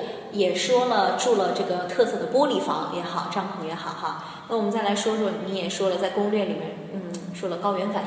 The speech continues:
应嘛，这一块儿，呃，也给大家提个醒吧，你们当时在做攻略或者是说在现实的旅-，旅行过程中有出现高原反应吗？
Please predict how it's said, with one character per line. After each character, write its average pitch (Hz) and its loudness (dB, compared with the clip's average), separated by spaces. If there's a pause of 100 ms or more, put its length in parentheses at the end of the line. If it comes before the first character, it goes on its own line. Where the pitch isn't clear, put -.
应 180 -4
嘛， 165 -8
这 - -4
一 170 -4
块 160 -8
儿， - -6 (440)
呃， 170 -2
也 190 2
给 220 2
大 208 -2
家 214 -4
提 - -4
个 202 2
醒 - -2
吧， 165 -4
你 185 -4
们 180 -6
当 233 2
时 233 0
在 214 0
做 208 0
攻 226 0
略 196 2
或 202 -2
者 185 -4
是 185 -6
说 190 -2
在 180 -2
现 208 -4
实 185 -6
的 175 -2
旅-， 175 -4 (120)
旅 175 -4
行 170 -6
过 190 -2
程 170 -6
中 175 -4
有 170 0
出 202 -4
现 202 0
高 196 -2
原 180 -4
反 147 -4
应 - -6
吗？ 160 -8